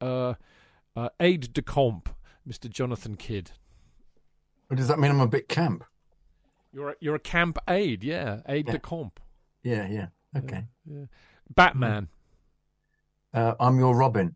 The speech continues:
Speaker 2: to your Batman. Is that right?
Speaker 1: Yeah, it could be. Yeah, yeah.
Speaker 2: Yeah, yeah. Okay.
Speaker 1: Yeah.
Speaker 2: Thank you. Thank you. I'm your, um,
Speaker 1: Aide de camp's quite a serious military title.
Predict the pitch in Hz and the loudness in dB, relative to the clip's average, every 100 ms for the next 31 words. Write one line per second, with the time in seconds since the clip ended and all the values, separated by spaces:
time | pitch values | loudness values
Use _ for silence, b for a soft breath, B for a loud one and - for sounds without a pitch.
0 | - 98 98 82 101 82 170 180 123 117 | -8 -4 -2 -2 -6 -8 -12 -14 -12 -8
1 | 113 120 - 143 127 165 160 349 330 - | -6 -6 -4 -4 -2 -2 -2 -4 -8 -8
2 | - 165 - - 135 139 - 120 107 107 | -8 -8 -10 -14 -10 -10 -8 -4 -4 -4
3 | _ - 101 139 127 - - - _ _ | _ -20 -18 -12 -12 -12 -14 -18 _ _
4 | _ _ _ 95 92 - 85 104 104 104 | _ _ _ -14 -12 -12 -8 -4 0 0
5 | 104 101 98 98 98 90 _ _ - 233 | 0 -2 -2 -2 -4 -8 _ _ -4 -2
6 | 285 - - 247 185 208 190 - - 190 | -2 -4 2 2 2 0 0 0 2 4
7 | 175 156 127 - 147 160 156 - 139 - | 6 4 2 -2 -2 0 0 -4 -8 -8
8 | 196 226 110 80 | -10 -10 -12 -14